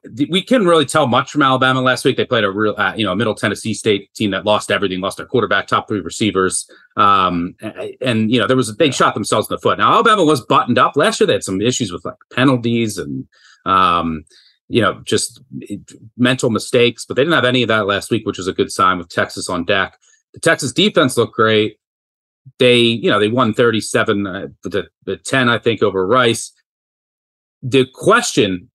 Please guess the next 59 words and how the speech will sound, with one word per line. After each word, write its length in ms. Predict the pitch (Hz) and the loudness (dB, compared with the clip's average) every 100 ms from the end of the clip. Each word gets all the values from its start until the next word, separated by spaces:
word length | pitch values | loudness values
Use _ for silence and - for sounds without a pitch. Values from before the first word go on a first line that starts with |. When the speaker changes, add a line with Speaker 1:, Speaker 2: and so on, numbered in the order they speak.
| - | -2
Speaker 1:
all, 140 | 123 | 0
and 160 | 135 131 | 2 2
this 140 | 156 | 2
is 140 | 151 120 | -2 -2
all 260 | 143 202 | 2 4
what 80 | 175 | 4
it's 80 | 147 | 2
gonna 180 | 156 123 | 0 0
come 200 | 127 110 | 0 0
down 240 | 117 107 | 2 0
to, 260 | - 65 62 _ _ - | -4 -14 -20 _ _ 2
is 640 | 117 113 110 98 - - - 92 | 4 6 4 0 -6 -10 -14 -8
because 220 | 117 131 | -2 2
I 100 | 208 | 2
have 100 | 214 | 2
these 160 | 139 127 | 2 0
teams, 300 | 151 131 110 | 2 2 2
like, 180 | 101 - | -2 -4
talent-wise 800 | - 123 156 175 135 147 160 127 | -2 0 2 0 2 2 2 2
right 120 | 131 | 0
now 160 | 123 139 | 2 2
with 180 | 120 - | 0 2
questions 340 | 185 - 175 | 0 2 -2
at 120 | 165 | -2
quarterback 360 | - 160 113 101 | 0 2 2 0
for 140 | 120 | 0
Alabama 360 | 113 104 120 104 | 2 2 0 -2
still, 320 | - 90 87 | -4 -4 -2
and 120 | 98 | -4
we 80 | 107 | -2
need 140 | 117 113 | 0 0
to 60 | |
see 220 | - 113 | -4 -2
more 280 | 101 107 117 | 0 2 0
from 200 | - 92 | 0 0
Milroe. 400 | 107 104 82 85 - _ _ _ _ _ _ _ _ 135 | 0 0 -2 -4 -10 _ _ _ _ _ _ _ _ -4
It's 160 | - | 2
gonna 120 | 214 | 2
come 120 | 220 214 | 4 4
down 160 | 185 | 6
to 40 | 139 | 6
Ewers 280 | 147 147 | 6 4
throwing 200 | - 139 | 4 4
the 60 | 123 | 4
ball 160 | 120 113 | 4 2
downfield. 460 | 107 - 104 82 | 0 0 -2 0
Last 280 | 113 160 - | 0 0 2
year, 200 | 202 170 | 2 2
he 160 | 139 156 | 0 2
was 280 | 127 110 - _ - | 2 0 -10 _ 0
thirty-eight 640 | 151 190 170 135 143 - | 2 2 2 2 0 -4
percent 480 | 117 - 131 104 - | -6 -2 0 0 -4
when 140 | 104 | -6
the 80 | 101 | -2
ball 180 | 117 113 | 0 0
traveled 340 | - 113 101 | 0 0 0
fifteen 440 | - 117 - 117 101 | -2 -2 -2 -4 -2
plus 260 | 110 104 | -2 -2
yards. 400 | 101 87 82 - | -2 -2 -4 -10